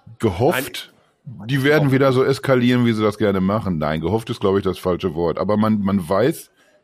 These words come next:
Speaker 1: wenn man sich so klar positioniert, dann, dann machen die natürlich irgendwie auch immer, immer die ganz große Kommunikationskiste auf und hauen
Speaker 2: Gab
Speaker 1: erstmal
Speaker 2: es
Speaker 1: raus.
Speaker 2: Äh, tatsächlich gab es darauf ein Statement.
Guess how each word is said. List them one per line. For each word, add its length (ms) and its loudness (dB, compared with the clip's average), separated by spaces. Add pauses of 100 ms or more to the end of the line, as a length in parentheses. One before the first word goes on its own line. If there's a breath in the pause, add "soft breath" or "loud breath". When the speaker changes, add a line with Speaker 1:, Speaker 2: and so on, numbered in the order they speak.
(140 soft breath)
Speaker 1:
wenn 180 0
man 160 0
sich 140 -4
so 120 -4
klar 280 -2
positioniert, 800 0 (580)
dann, 380 0
dann 140 0
machen 260 2
die 100 2
natürlich 420 0
irgendwie 200 0
auch 200 0
immer, 240 -2
immer 180 -4
die 100 -6
ganz 380 -2
große 480 -2
Kommunikationskiste 1120 -2
auf 320 0
und 180 -8
hauen 180 -2
Speaker 2:
Gab 120 2
Speaker 1:
erstmal 240 0
Speaker 2:
es 80 -8
Speaker 1:
raus. 360 -4 (420)
Speaker 2:
Äh, 420 -10
tatsächlich 540 -8
gab 260 -8
es 120 -12
darauf 420 -6
ein 120 -8
Statement. 840 -12